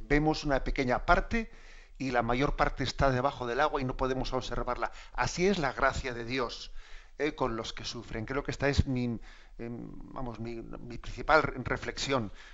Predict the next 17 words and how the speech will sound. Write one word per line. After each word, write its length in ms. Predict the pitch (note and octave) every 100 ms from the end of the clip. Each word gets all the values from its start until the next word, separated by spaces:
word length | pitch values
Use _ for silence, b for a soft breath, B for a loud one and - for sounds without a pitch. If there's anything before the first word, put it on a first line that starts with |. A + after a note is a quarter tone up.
| b
Ahora, 180 | B2+ B2
no 120 | C#3
podemos 560 | D#3 D3+ C#3+ C3+ - - - - -
en 120 | B2
absoluto 520 | A#2+ - B2+ E3 F3+
acusarle 520 | C#3+ B2 - B2+ B2
a 60 | A#2+
Dios 300 | C3 E3+ A#2+
de 340 | C3+ - - - -
inhibirse 880 | D#3 D3 C#3 C3+ G3+ G#3 F3 E3+
ante 240 | D3 B2 A#2
el 80 | G#2
sufrimiento 640 | A2 - A2 A#2 A2+ A2+
del 140 | G#2
hombre. 320 | G#2+ G2+ G2 b b b b
Eh, 140 | A#2+ A#2+ -
eh, 300 | C#3 B2 A#2